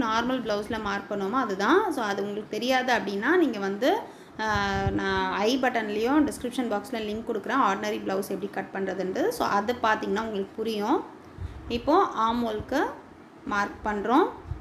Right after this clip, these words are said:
Marking எங்க இருக்கோ அதை விட கொஞ்சம் மேல பண்ணுவோம்ல, அதே மாதிரி பண்றேன். So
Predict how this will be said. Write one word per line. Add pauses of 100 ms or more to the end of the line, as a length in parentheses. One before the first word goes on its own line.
(440)
Marking
எங்க
இருக்கோ (300)
அதை
விட (140)
கொஞ்சம்
மேல
பண்ணுவோம்ல, (100)
அதே (140)
மாதிரி
பண்றேன். (1300)
So